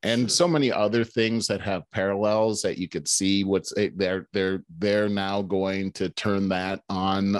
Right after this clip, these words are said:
Speaker 1: the Western world. And we're seeing it. It's, uh, it's actually very interesting, but, uh, yeah, yeah, world hunger. It's one of those things that, uh, and we're, we're also seeing,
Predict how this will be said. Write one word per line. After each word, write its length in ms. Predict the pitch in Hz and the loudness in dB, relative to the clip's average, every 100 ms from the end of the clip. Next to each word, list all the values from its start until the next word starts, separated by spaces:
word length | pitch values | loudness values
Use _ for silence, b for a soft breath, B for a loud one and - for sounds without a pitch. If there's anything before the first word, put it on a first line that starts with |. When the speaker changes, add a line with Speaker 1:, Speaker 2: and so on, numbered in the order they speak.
| - | 0
Speaker 1:
the 100 | 101 | 0
Western 600 | 95 95 95 - 107 104 | 2 0 0 -2 -2 0
world. 320 | 98 104 120 | 2 2 2
And 160 | 143 156 | 0 -2
we're 80 | 151 | -4
seeing 360 | - 262 110 | -6 -6 -4
it. 140 | 85 82 | -2 -2
It's, 300 | 160 - 104 | -4 -2 0
uh, 300 | 92 92 87 _ _ _ _ _ _ _ _ _ _ | 2 2 -2 _ _ _ _ _ _ _ _ _ _
it's 540 | - 107 110 107 - - | 0 2 4 2 0 2
actually 480 | 107 117 - 113 95 | 2 2 2 2 2
very 400 | 78 95 90 87 | 0 0 0 -4
interesting, 1120 | - 87 87 - 71 69 71 - 69 69 69 | -4 -6 -4 -4 -2 -2 -4 -4 -4 -6 -6
but, 220 | 69 69 - | -6 -6 -6
uh, 220 | 78 67 - - _ - | -6 -4 -8 -16 _ -6
yeah, 120 | 95 - _ | -6 -6 _
yeah, 200 | 117 110 85 | -2 -2 -4
world 260 | 87 117 117 | 0 2 2
hunger. 380 | 123 123 107 87 | 2 0 0 -2
It's 200 | 82 - | -4 -4
one 120 | 101 | -2
of 60 | 101 | 2
those 220 | 101 98 | 2 0
things 420 | 90 110 92 82 | 0 0 0 -2
that, 260 | 87 82 - | -2 -4 -2
uh, 200 | 82 82 | -2 -2
and 140 | 92 | -2
we're, 120 | 92 98 | -2 0
we're 240 | 101 101 | 2 2
also 280 | 104 135 127 | 2 2 0
seeing, 500 | 101 104 98 90 87 | 0 0 0 -2 -6